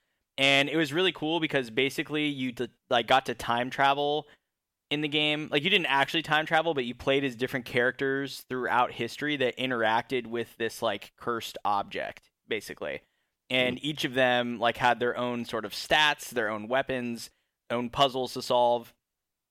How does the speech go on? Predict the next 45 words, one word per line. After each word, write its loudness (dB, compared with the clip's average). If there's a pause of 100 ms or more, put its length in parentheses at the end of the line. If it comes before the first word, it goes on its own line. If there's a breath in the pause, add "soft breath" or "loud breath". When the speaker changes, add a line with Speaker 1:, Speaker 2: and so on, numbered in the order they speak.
(140)
Speaker 1:
But, 2
and -2
so 0
it 0
was, -4
like, 0
part, 2
like, 0
Resident 0
Evil -4
game, -2
but 2
also 0
part, 0
like, -4 (500)
historical, 0
like, -2
fiction -4
game. -2 (580 soft breath)
Um, 2
it -2
had, 4
like, 2
multiple 0
different -6
playthroughs. -6 (260)
And 0
the, 0
the, 2
like, 6
real 2 (320 soft breath)
kicker 2
for 0
that 6
game -2
was -2
it 0
had 2
this -4
system -8
called -2
the -16
sanity -2
system, -6
where 0